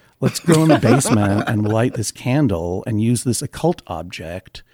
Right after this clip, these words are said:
and I'll <laughs> use your youthful energy to try to finally reach my master, Satan. And, um, after lunch, when we can all, uh, murder a baby. <laughs> That's what,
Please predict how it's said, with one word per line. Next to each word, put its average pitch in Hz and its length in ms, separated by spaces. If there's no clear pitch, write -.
and 110 300
I'll 151 240
<laughs> 131 220
use 131 220
your 135 240
youthful 123 480
energy 110 680
to 113 260
try 120 440
to 123 160
finally 135 560
reach 120 340
my 104 140
master, 110 500
Satan. 127 640
And, 127 320
um, 135 480
after 156 420
lunch, 202 360
when 139 160
we 143 80
can 147 160
all, 147 460
uh, 147 460
murder 156 260
a 160 60
baby. - 340
<laughs> - 280
That's - 260
what, - 1160